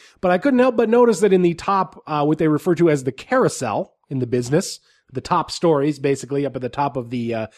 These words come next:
website, there were five, one, two, three, four, five Colby Covington related stories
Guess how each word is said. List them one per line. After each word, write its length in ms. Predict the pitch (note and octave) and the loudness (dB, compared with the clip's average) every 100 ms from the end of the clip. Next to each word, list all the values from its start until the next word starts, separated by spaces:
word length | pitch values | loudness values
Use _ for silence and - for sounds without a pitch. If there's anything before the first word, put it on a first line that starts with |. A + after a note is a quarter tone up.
| _ | _
website, 520 | D#3 E3+ - C3+ A#2 - _ _ - | -2 -2 -2 -4 -4 -10 _ _ -4
there 240 | F3+ F#3+ | 0 2
were 280 | F3+ F#3+ F#3+ | 4 4 4
five, 920 | - - A#3 A3 D3+ A#2+ F#2 F2+ - _ _ | 0 0 2 4 2 -2 -6 -12 -20 _ _
one, 380 | E3+ A3+ A#3+ G#3+ | 0 2 4 2
two, 320 | A#3 A3+ G#3+ | 2 2 2
three, 320 | G#3+ G#3+ G#3+ | -2 -2 -2
four, 400 | G#3 G#3 G3 F#3 | 0 2 4 4
five 680 | - G#3+ G#3 D#3+ C3+ B2 - _ _ _ | 0 0 0 0 0 -4 -8 _ _ _
Colby 420 | - B3 A#3+ B3 | 0 2 4 4
Covington 720 | A3+ - A3+ G#3 G#3 F#3+ G#3 G#3+ | 2 0 0 2 2 2 2 4
related 560 | F#3+ F#3+ G3 G3 F3+ | 2 4 4 4 2
stories 640 | - - G3 E3 C3+ A#2+ | -2 0 2 4 0 -4